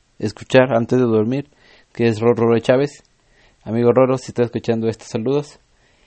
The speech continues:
Este, solo quiero, ah, analizar un poquito el, el hecho de que él nos invita a tener un podcast, de poder expresar lo que pensamos, de poder expresar lo que sentimos.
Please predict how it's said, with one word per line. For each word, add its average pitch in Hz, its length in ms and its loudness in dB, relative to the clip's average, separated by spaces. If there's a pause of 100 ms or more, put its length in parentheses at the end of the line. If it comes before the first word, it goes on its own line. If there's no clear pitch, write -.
(460)
Este, - 720 -18
solo 123 360 -2
quiero, 117 760 2 (1800)
ah, 120 240 4
analizar 127 400 0
un 139 100 -2
poquito 127 420 -2
el, 107 480 -2
el 110 160 -4
hecho 110 200 -4
de 117 120 -4
que 107 260 -2
él 117 80 2
nos 120 180 -2
invita 110 340 -4
a 107 40 -6
tener 107 240 -4
un 104 100 -6
podcast, - 540 -12 (540)
de 101 80 -8
poder 113 240 2
expresar 107 560 -4 (380)
lo 110 160 -4
que 107 120 -6
pensamos, 120 680 -2 (420)
de 101 100 -10
poder 104 240 -2
expresar 107 400 -4
lo 113 100 -2
que 110 100 -8
sentimos. 131 640 -4